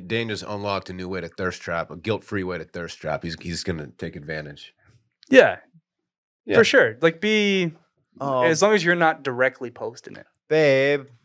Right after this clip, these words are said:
Speaker 3: So it's kinda
Speaker 1: No.
Speaker 3: like a proxy. It's a proxy post.
Speaker 1: Hey, don't post me looking hot.
Speaker 3: It's like, um,
Speaker 2: It's going through a third party.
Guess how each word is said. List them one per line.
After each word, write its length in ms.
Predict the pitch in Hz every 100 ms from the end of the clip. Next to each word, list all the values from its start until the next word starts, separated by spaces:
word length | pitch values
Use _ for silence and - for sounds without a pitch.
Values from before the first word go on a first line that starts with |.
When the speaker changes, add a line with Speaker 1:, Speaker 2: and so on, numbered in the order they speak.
| - -
Speaker 3:
So 180 | 151 160
it's 220 | 160 147
kinda 160 | 202
Speaker 1:
No. 80 | 196
Speaker 3:
like 120 | 170 127
a 40 |
proxy. 580 | - 156 147 - 117 104
It's 140 | 113 110
a 40 |
proxy 400 | 131 170 165 -
post. 360 | 107 95 80 -
Speaker 1:
Hey, 240 | 151 147
don't 180 | 139 160
post 360 | 143 139 131 - _
me 260 | 127 131 135
looking 260 | 135 127
hot. 460 | 117 123 135 135 139 _ _ _ _
Speaker 3:
It's 220 | 135 -
like, 300 | 143 135 -
um, 580 | 131 120 117 113 107 95 _ _ _ _ _ _ _
Speaker 2:
It's 120 | - 147
going 220 | 220 190
through 120 | 190
a 20 |
third 260 | 160 175 147
party. 500 | - 175 156 98 -